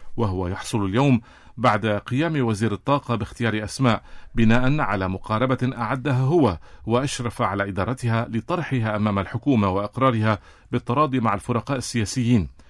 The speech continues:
من دون تطبيق قانون آلية التعيينات الذي أقره مجلس الوزراء والذي تحصل محاولات لنسفه.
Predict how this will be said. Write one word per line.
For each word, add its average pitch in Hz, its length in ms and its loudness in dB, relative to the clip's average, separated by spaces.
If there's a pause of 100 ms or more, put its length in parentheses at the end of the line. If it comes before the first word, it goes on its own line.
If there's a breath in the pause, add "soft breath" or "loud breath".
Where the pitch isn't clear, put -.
(120 soft breath)
من 113 140 4
دون 101 220 0
تطبيق 117 440 -2
قانون 107 400 0
آلية 107 400 -2
التعيينات 117 560 -2 (360 loud breath)
الذي 104 280 0
أقره 110 400 -2
مجلس 127 440 -2
الوزراء 117 520 2 (300 soft breath)
والذي 101 340 0
تحصل - 400 -6
محاولات 117 640 0
لنسفه. 113 640 -4